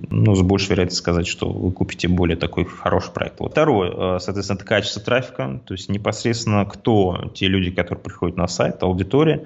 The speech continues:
Я всегда строю планы в том плане, что, что я буду, э, предлагать, да, ш-, какую, какую рекламу я буду продавать, какой товар я буду продавать этим людям, э, как я их буду захватывать, что я им буду продавать. То есть если это школьники,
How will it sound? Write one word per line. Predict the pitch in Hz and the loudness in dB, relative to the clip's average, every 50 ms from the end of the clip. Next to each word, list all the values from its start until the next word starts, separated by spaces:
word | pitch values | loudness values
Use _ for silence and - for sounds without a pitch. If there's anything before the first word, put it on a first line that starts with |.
| - - | -4 -2
Я | 120 123 | -2 0
всегда | - - 101 95 110 113 113 | 0 0 0 2 4 2 2
строю | 110 - - 104 98 95 | 0 -2 0 0 0 0
планы | 95 95 110 117 127 131 131 123 120 110 101 - - - | 0 0 2 2 4 4 4 2 2 4 2 2 0 -2
в | _ | _
том | - 95 90 | -2 -2 0
плане, | - 107 107 107 104 | 2 2 2 2 2
что, | 104 - - - 90 - - - - - - - | 0 -2 -2 -2 -4 -4 -4 -14 -18 -20 -16 -12
что | - - - 139 135 | -8 -2 2 4 4
я | 131 123 | 6 6
буду, | 113 113 110 104 101 95 98 98 - 107 101 95 92 | 4 4 2 2 2 -2 -4 -8 -6 -2 0 0 0
э, | 92 | 0
предлагать, | - 101 101 101 98 98 95 90 82 80 | -2 0 2 2 2 2 2 0 0 0
да, | 87 95 98 92 90 | 2 2 2 2 2
ш-, | - - | -2 -6
какую, | - - - - 120 113 | -10 -8 -2 -2 -2 0
какую | - 101 - - 113 110 | 0 -2 0 2 2 2
рекламу | 101 - 98 92 90 87 | 2 2 2 2 2 2
я | 85 87 | 0 -2
буду | 85 85 | -6 -6
продавать, | - - 85 85 82 - - - | -4 -2 -2 0 0 -2 -2 -4
какой | 107 - 139 123 | -4 0 0 0
товар | - - 98 92 92 87 82 80 | 2 2 2 4 4 4 2 0
я | 80 80 | -2 -4
буду | 87 87 87 | -4 -4 -4
продавать | 87 - 87 87 87 90 87 87 - | -4 -4 -2 0 2 2 2 0 -2
этим | - - 98 98 | -6 -2 0 2
людям, | 117 156 185 175 160 - - - - - - - - - - - | 4 4 4 4 4 2 0 -6 -12 -14 -16 -16 -18 -16 -10 -4
э, | - 87 85 85 87 - | 0 2 2 2 2 2
как | 131 127 - | 0 0 2
я | 120 101 | 2 2
их | 95 | 2
буду | 95 101 98 98 | 2 0 2 2
захватывать, | 95 110 113 - - 156 165 156 123 110 110 | 2 0 0 0 2 0 0 0 0 -6 -6
что | - - 120 | -4 0 2
я | 117 113 | 2 2
им | 104 | 2
буду | 98 101 95 90 | 2 2 0 0
продавать. | 90 - 92 95 101 120 143 175 170 - | -2 0 2 2 4 4 4 2 0 0
То | - | -4
есть | 92 - - | -4 -2 0
если | 143 143 143 117 113 | -2 0 0 0 0
это | 110 113 113 - | 0 0 -2 -4
школьники, | - - - 147 147 143 139 135 135 113 104 107 | -2 0 2 2 4 4 2 2 2 0 0 -2